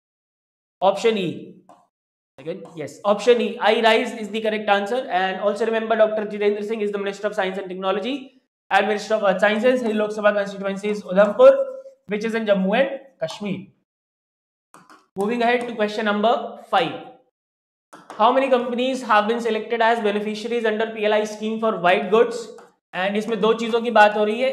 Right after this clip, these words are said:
एसी and एलईडी लाइट्स की बात हुई है, ठीक है। Although there are various other white goods, with committed investment of rupees four six one four crores. See, this scheme was launched in this year only. This P L I scheme for white goods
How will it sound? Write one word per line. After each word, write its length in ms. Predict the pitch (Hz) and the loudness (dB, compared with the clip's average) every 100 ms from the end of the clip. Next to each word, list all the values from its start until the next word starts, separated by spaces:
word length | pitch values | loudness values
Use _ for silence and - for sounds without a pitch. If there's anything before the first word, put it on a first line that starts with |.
| 202 208 | -4 -8
एसी 260 | 214 226 | -6 -6
and 120 | 233 | -6
एलईडी 320 | 240 185 196 214 | -6 -6 -4 4
लाइट्स 320 | 196 196 - | 4 4 -6
की 60 | 208 | 2
बात 240 | 190 190 | 4 4
हुई 160 | 208 208 | 0 -2
है, 120 | 247 254 - _ _ _ - - _ - | -4 -6 -16 _ _ _ -20 -20 _ -10
ठीक 100 | 196 | -2
है। 100 | 233 | 4
Although 240 | 208 214 214 | 4 4 2
there 180 | 214 | 4
are 400 | 214 214 - 180 180 | 4 4 -4 -4 -2
various 300 | 202 220 214 | 0 0 0
other 220 | 202 214 | 0 2
white 240 | 196 190 | 2 2
goods, 240 | 208 254 - - - _ _ _ 175 | 0 0 -2 -16 -20 _ _ _ 0
with 160 | 233 240 | 2 4
committed 380 | 233 233 254 | 2 4 4
investment 460 | 247 240 226 233 233 | 4 0 -2 -2 2
of 100 | 226 | 2
rupees 320 | 220 226 247 247 | 2 -2 -6 -2
four 140 | 214 208 | -2 -2
six 120 | 233 202 | -6 -2
one 160 | 196 196 | -2 0
four 240 | 214 220 | -2 -2
crores. 360 | 190 170 139 - - _ _ _ - | 0 0 0 -6 -14 _ _ _ -10
See, 120 | 269 269 - 180 214 | -8 -8 -14 0 4
this 180 | 233 233 - - | 4 0 -12 -18
scheme 300 | - 233 247 | -8 -4 2
was 200 | 240 220 214 | 2 4 2
launched 300 | 240 240 - | 2 -2 -8
in 120 | 208 214 | -4 2
this 180 | 220 | 2
year 160 | 233 220 | 2 2
only. 260 | 214 220 277 - | 2 0 -6 -4
This 220 | 208 208 214 | -4 -2 0
P 60 | |
L 80 | 214 | 2
I 80 | 226 | 2
scheme 300 | - 220 220 220 | -2 -4 -2 0
for 140 | 214 202 | 4 4
white 200 | 190 190 | 2 2
goods 260 | 226 - | 0 -2